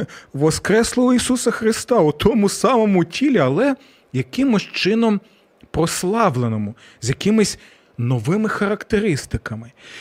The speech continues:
І ось чому він каже, що я свідок, я очевидець, я саме та людина, яка може вас запевнити разом з іншими людьми, що я дійсно бачив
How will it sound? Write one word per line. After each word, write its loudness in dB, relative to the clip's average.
І 4
ось 4
чому 2
він 4
каже, 2
що 0
я 2
свідок, -2
я 2
очевидець, 0
я 2
саме 2
та 2
людина, 2
яка 2
може 2
вас 4
запевнити 2
разом 2
з -2
іншими 0
людьми, 2
що -2
я 4
дійсно -2
бачив 0